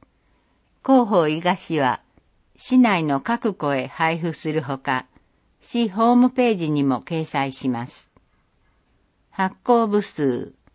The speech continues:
毎号約三万六千部。掲載料、一枠二万円。縦五センチメートルかける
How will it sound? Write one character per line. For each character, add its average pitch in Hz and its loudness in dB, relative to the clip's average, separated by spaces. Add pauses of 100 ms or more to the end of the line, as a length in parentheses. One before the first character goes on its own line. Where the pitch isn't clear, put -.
(400)
毎 196 0
号 185 0
約 143 -4 (140)
三 226 0
万 185 0
六 127 -6
千 156 -2
部。 87 -10 (960)
掲 240 2
載 220 -2
料、 123 -2 (480)
一 233 -2
枠 147 -6 (100)
二 180 0
万 202 0
円。 110 -8 (600)
縦 175 -4
五 147 -4
セ 214 -4
ン 208 -2
チ 202 -4
メ 190 0
ー - -6
ト 123 -8
ル - -14 (100)
か 160 -6
け 160 -4
る - -10